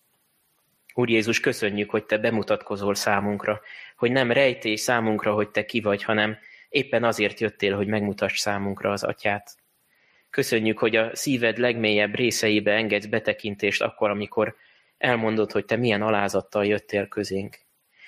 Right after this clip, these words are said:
És Urunk, kérünk, te uralkodj a mi életünkben is, hogy bátran mondjuk ki minden nap, hogy ne a mi akaratunk legyen meg, hanem a tiéd.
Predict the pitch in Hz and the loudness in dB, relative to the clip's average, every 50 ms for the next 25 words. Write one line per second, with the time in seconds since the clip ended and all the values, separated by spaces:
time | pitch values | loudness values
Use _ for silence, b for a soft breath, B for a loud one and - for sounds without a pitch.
0 | B B - 117 - - 147 135 117 117 110 107 107 - - - 151 131 123 117 | B B -4 -2 -2 0 0 2 2 2 0 0 -2 -8 -4 0 0 2 2 2
1 | 110 110 110 - 151 143 143 123 117 110 104 107 - - 104 101 104 - - - | 0 -2 -2 0 0 0 2 2 2 2 2 2 0 -2 -2 -2 -2 -4 -4 -2
2 | 117 117 123 123 113 104 104 104 104 - 107 104 104 101 107 101 104 101 98 - | 0 0 2 2 2 2 2 0 -2 -4 -4 -4 0 0 -2 0 0 0 0 0
3 | - - - - - _ b b b b b b b - 127 120 131 120 113 110 | 0 0 -2 -6 -12 _ b b b b b b b -2 0 2 2 2 2 2
4 | - 110 104 104 113 113 110 104 101 104 - - - 110 113 113 110 107 101 104 | 0 -4 -2 0 0 0 0 2 0 0 -2 -2 -4 -2 0 0 0 2 2 0
5 | 101 104 104 101 101 - - 104 104 - - - _ _ _ 120 107 101 98 107 | 0 2 0 0 -2 -2 -4 -6 -6 -6 -8 -20 _ _ _ 0 2 2 2 2
6 | 113 110 104 98 - 113 101 101 - - 107 104 98 - 107 98 98 98 98 101 | 2 0 0 0 0 0 0 0 -2 -2 -6 -8 -4 -4 -4 -2 -2 -4 -4 -4
7 | 101 101 - - 104 101 98 98 98 - - - 104 98 95 101 101 - | -6 -6 -6 -8 -8 -8 -6 -8 -8 -8 -8 -6 -4 -2 -2 -2 -4 -8